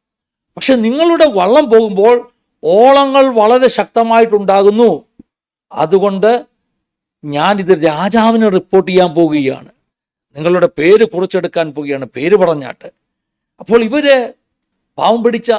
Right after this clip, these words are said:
മത്സ്യബന്ധനക്കാരുടെ വേഷത്തിൽ വന്ന അക്ബറും ബീർബലും ഈ മനുഷ്യനോട് പറഞ്ഞു, "അയ്യോ, അങ്ങനെ ഒരിക്കലും ചെയ്യരുത്, രാജാവിന് ഇത് അറിയിക്കരുത്. ഞങ്ങൾ വളരെ ദരിദ്രരാകുന്ന മത്സ്യബന്ധനക്കാരാണ്."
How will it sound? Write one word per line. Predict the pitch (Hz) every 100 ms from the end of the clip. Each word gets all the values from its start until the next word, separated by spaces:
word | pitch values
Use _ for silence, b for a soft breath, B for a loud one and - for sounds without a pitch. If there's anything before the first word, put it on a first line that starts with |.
| - _ 175
മത്സ്യബന്ധനക്കാരുടെ | 170 - 240 240 214 226 220 214 208
വേഷത്തിൽ | 196 208 226 220 208
വന്ന | 202 196
അക്ബറും | - 160 160 165 214 220 214 _ b b b
ബീർബലും | 127 170 185 208 202 180 _ _ _ _ _ _ -
ഈ | 185
മനുഷ്യനോട് | 185 185 196 226 196
പറഞ്ഞു, | 190
"അയ്യോ, | 180 180 196 190 _ -
അങ്ങനെ | 147 190 180
ഒരിക്കലും | 175 226 208
ചെയ്യരുത്, | 170 175 190 165 185 -
രാജാവിന് | 143 147 180 208 214
ഇത് | 202
അറിയിക്കരുത്. | 170 175 202 196 185 185 190 - b b b b b _ _ _ _ _ _ 165
ഞങ്ങൾ | 151 165 214 190 - _ _ _ _ _ _ _ _ _ -
വളരെ | 135 147 202 262
ദരിദ്രരാകുന്ന | 262 185 185 180 202 202 196 196 190 190 185 - _ _ -
മത്സ്യബന്ധനക്കാരാണ്." | 156 143 - 202 196 190 190 196 185 180 180